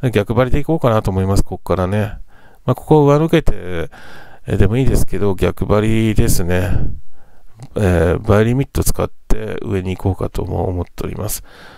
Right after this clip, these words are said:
えー、逆張り使うと結構いいんですよね。だから、ここら辺から、この辺まで取れますから、そうですね、六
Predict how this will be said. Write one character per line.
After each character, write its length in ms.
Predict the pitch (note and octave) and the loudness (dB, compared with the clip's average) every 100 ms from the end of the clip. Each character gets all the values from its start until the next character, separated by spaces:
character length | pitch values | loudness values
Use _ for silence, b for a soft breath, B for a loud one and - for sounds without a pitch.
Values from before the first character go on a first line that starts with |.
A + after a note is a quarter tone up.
| B B | B B
え 380 | - G2+ F#2+ F#2+ | -2 0 2 0
ー、 40 | F#2+ | 0
逆 240 | A2 C#3 | -2 2
張 80 | E3 | 2
り 80 | E3 | 4
使 220 | - F3 | 4 2
う 80 | - | 0
と 100 | G2+ | -2
結 240 | B2+ - - | -2 -4 -2
構 160 | G2 | 0
い 60 | G2 | 0
い 20 | |
ん 100 | F#2+ | 0
で 80 | E2+ | 0
す 160 | - | 0
よ 140 | E2 F2 | -4 -2
ね。 160 | F#2 | -2
だ 120 | F#2 F2+ | 0 -2
か 140 | F2+ | 0
ら、 80 | F2 | 0
こ 300 | E2+ - - | 0 -2 -8
こ 340 | - - A#2+ | -10 -2 0
ら 160 | A#2+ B2 | 0 0
辺 340 | - A#2+ A#2+ | -2 -2 -4
か 220 | - A2+ | -4 -2
ら、 240 | A#2 A2+ - _ - - - - - b b b b b b | 0 -2 -4 _ -16 -16 -18 -20 -20 b b b b b b
こ 140 | - A#2+ | -2 2
の 80 | A#2+ | 4
辺 180 | B2+ B2 | 4 2
ま 80 | |
で 60 | G2+ | 2
取 200 | - F#2+ | 2 0
れ 60 | G2+ | 2
ま 80 | |
す 100 | G2 | 2
か 140 | - - | 0 0
ら、 300 | E2 D#2+ - - b b b b b b b - | -2 -2 -4 -12 b b b b b b b -10
そ 180 | - C3+ | 0 2
う 20 | |
で 80 | A#2+ | 2
す 120 | G2+ | 0
ね、 140 | F#2 | 0
六 180 | F#2+ G#2+ | 2 2